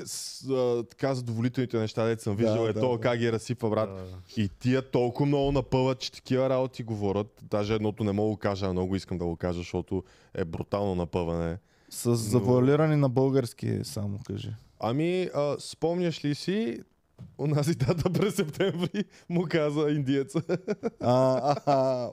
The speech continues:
Speaker 2: фак, човек. Ами
Speaker 3: Мен ми беше писал един по скайп, преди, бил съм примерно на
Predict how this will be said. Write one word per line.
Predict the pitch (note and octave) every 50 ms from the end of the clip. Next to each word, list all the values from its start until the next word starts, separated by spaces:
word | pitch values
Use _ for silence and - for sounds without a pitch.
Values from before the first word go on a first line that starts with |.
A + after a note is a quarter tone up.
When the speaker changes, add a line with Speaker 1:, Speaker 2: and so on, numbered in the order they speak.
| G2 - - - -
Speaker 2:
фак, | A2+ A2+ A2 A2 G#2+ G#2+ G#2 G#2 G#2 G2 G2 G2+ - - D#4 -
човек. | - - - G2+ G#2 - A2 - _ _ _ - - - A3 A3 A3 G#3+ G#3+ G#3+ G#3 G3+ B2+ - - - - -
Ами | A#2 A#2 A2+ A#2 A#2+ G2 - - A#2
Speaker 3:
Мен | A#2 B2 C3+
ми | C#3+
беше | C#3 C#3 C#3 C#3 - - -
писал | C#3+ C#3 - D3 C3+
един | B2 A#2 B2 C3+ C#3 C#3+ C#3 - _ _ _ _ _ _ _ _
по | - - A2
скайп, | - - - B2 A#2+ A#2+ A#2+ - - -
преди, | - A2+ G#2+ G#2+ A2+ - _ _ - G2+
бил | G2+ G#2+ A2 A#2+ A2+
съм | - - A2+ G#2+
примерно | - G2+ G2+ G#2+ A2+ A#2+ A#2+
на | A#2+ A#2 A#2 A#2+ A#2+ A#2+ A#2+ A#2+ A#2+